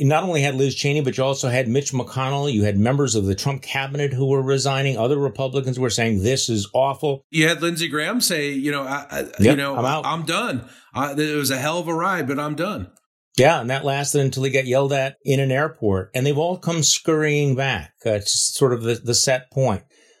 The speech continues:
Speaker 1: But this is, again, one of the most disturbing, one of the most significant assaults on our constitutional order that, that you and I have seen in our lifetime.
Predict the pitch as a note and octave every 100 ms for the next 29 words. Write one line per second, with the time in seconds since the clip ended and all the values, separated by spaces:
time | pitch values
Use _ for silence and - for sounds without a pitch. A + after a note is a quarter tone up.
0 | _ A#2 C#3 C3 F3+ - A3+ E3 - C3+
1 | B2+ A#2+ G#2 G#2 A2 C3+ E3 - A#2+ A#2
2 | G#2+ G#2 G#2+ G2+ G2+ - _ _ _ _
3 | - A#2 B2+ D3 D#3+ - - - G#2 -
4 | _ G#2+ G#2 - - - D3 D3 C#3 C#3+
5 | C3+ C3 A2 A2 B2+ C3 A#2 A2+ A2+ A2+
6 | A2 - - - - - A2+ G#2+ C#3 C#3
7 | C#3+ C3 B2+ G2+ - A#2+ A#2 A2+ A2+ G#2+
8 | G2+ - A2+ G#2 - G2+ A2+ G#2+ A2 G#2+
9 | G2+ G#2 - A2+ A2 A2+ A#2 A#2 B2 A2
10 | G#2+ G2 A2 G#2+ A#2 C#3 G#2+ G2+ G2+ G2
11 | G#2